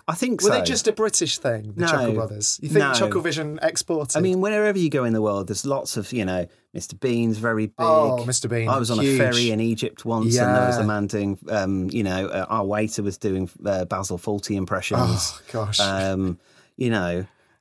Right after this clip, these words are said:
Speaker 1: and so
Speaker 2: Paw Patrol?
Speaker 1: Paw Patrol's very big. <laughs>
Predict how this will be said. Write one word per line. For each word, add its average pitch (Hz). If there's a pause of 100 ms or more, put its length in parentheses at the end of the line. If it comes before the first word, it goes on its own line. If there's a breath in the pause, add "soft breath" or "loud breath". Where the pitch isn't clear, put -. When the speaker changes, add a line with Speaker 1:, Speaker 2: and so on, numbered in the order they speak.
Speaker 1:
and 147
so 160
Speaker 2:
Paw 180
Patrol? 175
Speaker 1:
Paw 165
Patrol's 131
very 135
big. 120
<laughs> -